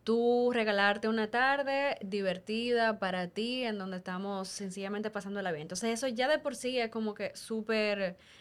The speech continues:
eh, sanador. Y, mm, realmente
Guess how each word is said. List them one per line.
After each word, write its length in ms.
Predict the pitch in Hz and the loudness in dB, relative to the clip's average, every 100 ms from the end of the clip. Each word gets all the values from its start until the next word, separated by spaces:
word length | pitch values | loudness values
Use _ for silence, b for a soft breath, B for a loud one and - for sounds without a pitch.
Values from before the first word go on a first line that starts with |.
| - | -4
eh, 300 | 196 190 190 | 0 2 2
sanador. 600 | 202 202 196 240 202 214 B B B B | 0 0 2 2 0 -2 B B B B
Y, 480 | - 214 220 214 208 | -2 2 4 4 2
mm, 600 | 196 190 185 185 - - | 0 -4 -4 -6 -8 -8
realmente 960 | - 247 254 277 311 320 311 294 277 262 | 0 2 2 0 -2 0 2 4 4 0